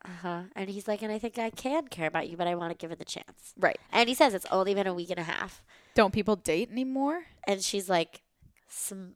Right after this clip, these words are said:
Speaker 1: wooed."
Speaker 2: Yeah. "Why did I expect to sleep with him after only a week and a half? Had I become so jaded that I didn't even recognize romance when it kissed me on the lips?"
Speaker 1: Literally. So she writes a Post-it note with, um, romance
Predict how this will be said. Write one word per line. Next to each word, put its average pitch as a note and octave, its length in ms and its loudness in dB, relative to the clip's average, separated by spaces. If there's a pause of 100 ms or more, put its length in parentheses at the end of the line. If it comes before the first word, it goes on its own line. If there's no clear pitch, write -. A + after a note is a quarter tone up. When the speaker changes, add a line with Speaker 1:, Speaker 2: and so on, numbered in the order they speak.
Speaker 1:
wooed." G#3+ 680 10
Speaker 2:
Yeah. G3 340 4
"Why A#3+ 300 8
did F4 120 6
I C#4+ 100 10
expect - 400 2
to A3 60 -2
sleep E3+ 280 -2
with F3+ 120 -2
him E3+ 160 -2
after - 280 2
only C#4 320 4
a B3 80 6
week G#3 200 2
and C4 80 6
a C4+ 80 8
half? D#4 540 4 (300)
Had A3 120 4
I G3 100 6
become G#3+ 280 0
so F3 400 2
jaded E3 360 2
that F3 120 0
I C#3+ 60 0
didn't E3 220 -6
even E3+ 200 -6
recognize F#3+ 580 -2
romance F#3 480 0
when G#3+ 80 0
it - 100 -4
kissed C4+ 280 4
me C4 80 4
on B3+ 140 6
the A3+ 100 8
lips?" - 520 6
Speaker 1:
Literally. D#3 840 -2 (420)
So A3+ 300 6
she A#3 200 0
writes A#3 300 4
a - 40 -12
Post-it G#3+ 460 2
note F#3 200 0
with, E3+ 200 -2
um, D#3 300 -2 (340)
romance F#3 880 0